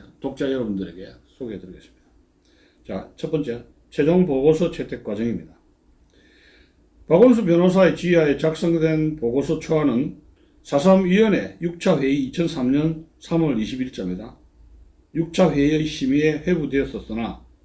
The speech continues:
위원들 간의 의견 차이로 심사 진행이 불가능하자 별도의 심사위원회를 구성하여 토의 후 다음 회의에 재회부토록 했었고, 이를 위한 심사수위원회에 참석했던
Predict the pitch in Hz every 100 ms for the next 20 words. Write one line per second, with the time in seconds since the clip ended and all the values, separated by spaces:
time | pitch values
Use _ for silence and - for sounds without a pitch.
0 | - 151 208 226 202 151 156 139 131 156
1 | 151 165 127 107 135 - _ _ _ _
2 | 139 139 165 147 139 147 151 147 151 160
3 | 151 131 123 101 92 - _ _ _ 165
4 | 180 180 180 165 139 135 143 143 151 160
5 | 127 113 160 - - - _ _ - -
6 | - 123 127 180 175 127 123 110 110 104
7 | 92 _ _ _ _ - - - _ _
8 | _ _ 156 165 156 160 156 160 180 127
9 | 123 117 127 151 - - - - _ -
10 | 127 147 143 143 147 170 151 - 139 -
11 | 101 120 101 92 - _ _ _ 160 185
12 | 165 143 151 156 - 139 135 151 147 147
13 | 143 156 151 127 151 151 139 120 139 139
14 | 143